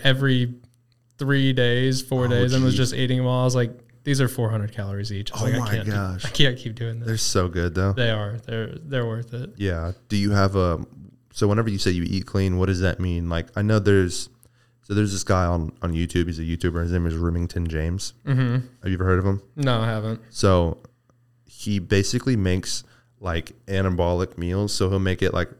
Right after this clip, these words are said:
Speaker 2: high protein, lower
Speaker 1: Mm-hmm.
Speaker 2: calories.
Speaker 1: Yeah.
Speaker 2: Um, and he'll make, like, pizzas, he'll make burgers, he'll make anything really that you would eat anywhere else, just
Speaker 1: Mm-hmm.
Speaker 2: higher protein, lower calories. Um,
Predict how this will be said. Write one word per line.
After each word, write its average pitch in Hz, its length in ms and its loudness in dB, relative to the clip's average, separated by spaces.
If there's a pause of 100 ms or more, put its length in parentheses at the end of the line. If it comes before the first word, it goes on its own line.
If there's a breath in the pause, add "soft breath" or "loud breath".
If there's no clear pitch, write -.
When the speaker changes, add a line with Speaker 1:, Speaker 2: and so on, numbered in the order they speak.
(120)
Speaker 2:
high 90 380 -2
protein, 104 840 -2
lower 92 360 2
Speaker 1:
Mm-hmm. 123 80 -4
Speaker 2:
calories. 98 680 0
Speaker 1:
Yeah. 120 340 -4 (120)
Speaker 2:
Um, 85 440 0 (1040)
and 107 120 4
he'll 104 120 4
make, 101 140 2
like, 87 160 -4
pizzas, 92 520 -2
he'll 90 100 0
make 85 200 -4
burgers, 85 400 2
he'll 90 100 -4
make 87 160 -4
anything 120 380 0
really 95 280 4
that 82 160 0
you 90 100 -2 (300)
would 92 160 -6
eat 90 240 -2
anywhere 90 400 -2
else, 95 320 -2
just 107 240 2
Speaker 1:
Mm-hmm. 127 340 -2
Speaker 2:
higher 92 280 0
protein, 87 540 -6
lower 82 180 -2
calories. 85 500 -2 (460 soft breath)
Um, 85 560 2